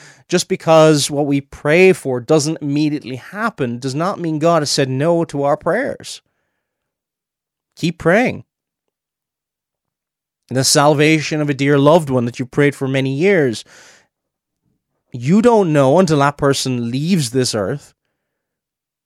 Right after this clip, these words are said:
whether or not the Lord will answer that prayer or not.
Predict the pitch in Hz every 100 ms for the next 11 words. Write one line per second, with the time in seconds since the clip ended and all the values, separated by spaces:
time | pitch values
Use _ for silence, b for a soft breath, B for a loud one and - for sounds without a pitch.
0 | _ _ _ - 143 165 175 131 156 151
1 | 127 131 135 135 135 143 151 185 202 127
2 | 95